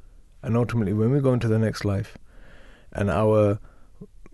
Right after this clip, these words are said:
you can say our diary is presented before God of all of the deeds that we did in this world and everything we went through, our life is just open, an open book in front of God in the next life. Then I have to ask myself that, okay, all of the injustices that I've gone through,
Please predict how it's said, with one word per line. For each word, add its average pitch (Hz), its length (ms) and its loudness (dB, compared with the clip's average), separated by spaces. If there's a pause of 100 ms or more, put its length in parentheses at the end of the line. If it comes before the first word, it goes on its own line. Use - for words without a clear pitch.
you 101 120 -4
can 107 140 -2
say 104 160 0
our 104 160 2
diary 117 400 4
is 104 80 0
presented 113 440 0
before 101 260 0
God 98 240 -2
of 101 120 0
all 139 200 4
of 113 60 0
the 113 80 0
deeds 110 260 0
that - 140 -2
we 98 80 0
did 98 180 -2
in 98 120 0
this 95 160 -4
world 98 180 -2
and 95 200 -4
everything 151 420 0
we 107 100 2
went 104 280 -2
through, 113 180 -8 (100)
our 113 140 0
life 117 360 0
is 101 100 -2
just 104 220 -2
open, 101 460 0 (180)
an 104 120 -2
open 110 280 0
book 110 240 -2
in 95 80 -2
front 95 180 -2
of 98 40 -6
God 101 200 0
in 117 140 -6
the 104 60 -2
next 104 200 -4
life. 98 300 -6 (1700)
Then 127 160 2
I 127 80 4
have 123 120 0
to 120 80 2
ask 110 240 0
myself 101 400 0
that, 110 100 -4
okay, 104 380 -2 (340)
all 139 180 0
of 135 80 0
the 131 100 0
injustices 117 680 -2
that 98 120 -2
I've 101 160 -4
gone 110 200 0
through, - 240 -8